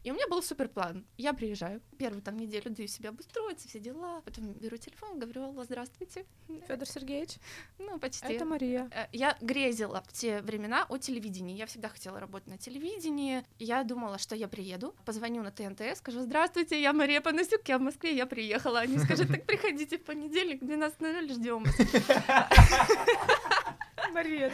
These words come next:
Speaker 2: ты звезда моего сердца. Сердца.
Speaker 1: А, да. И, значит, что происходит? Я перевожусь в институт, э, приезжаю, заселяюсь в общагу, проходит неделя,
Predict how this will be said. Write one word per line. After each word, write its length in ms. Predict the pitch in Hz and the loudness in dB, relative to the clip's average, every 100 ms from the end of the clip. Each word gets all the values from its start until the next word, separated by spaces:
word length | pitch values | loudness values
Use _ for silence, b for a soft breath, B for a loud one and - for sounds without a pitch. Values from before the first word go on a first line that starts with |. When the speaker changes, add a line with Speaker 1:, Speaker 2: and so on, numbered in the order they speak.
| - | 4
Speaker 2:
ты 200 | 285 277 | 4 8
звезда 420 | 247 220 226 233 | 6 8 8 8
моего 440 | 226 220 214 214 | 4 4 4 4
сердца. 500 | 233 196 185 403 208 233 196 - B B B 554 320 | 6 6 6 6 4 2 -4 -8 B B B -6 0
Сердца. 440 | 240 226 254 208 175 - | 4 4 8 6 6 -10
Speaker 1:
А, 100 | - | -14
да. 340 | 240 233 214 220 B B B | -6 0 0 0 B B B
И, 260 | 262 269 262 | -2 0 2
значит, 300 | 277 381 330 | 0 0 0
что 140 | 440 | 0
происходит? 420 | 392 302 - 233 | 2 -2 0 -2
Я 160 | 254 302 | 0 -2
перевожусь 680 | - 247 240 233 240 - | -2 -4 -2 -2 -4 -8
в 60 | 208 | -10
институт, 540 | 208 - 330 539 508 - | -12 -12 -8 -8 -8 -8
э, 180 | 247 226 | -8 -8
приезжаю, 800 | 220 226 262 302 427 427 339 269 | -6 -4 -2 0 0 2 0 -4
заселяюсь 420 | 220 - 240 214 | -6 -8 -8 -8
в 40 | |
общагу, 460 | 285 - 415 392 277 | -10 -6 -6 -4 -6
проходит 380 | 247 214 220 - | -8 -12 -12 -10
неделя, 400 | 294 359 349 | -6 -4 -2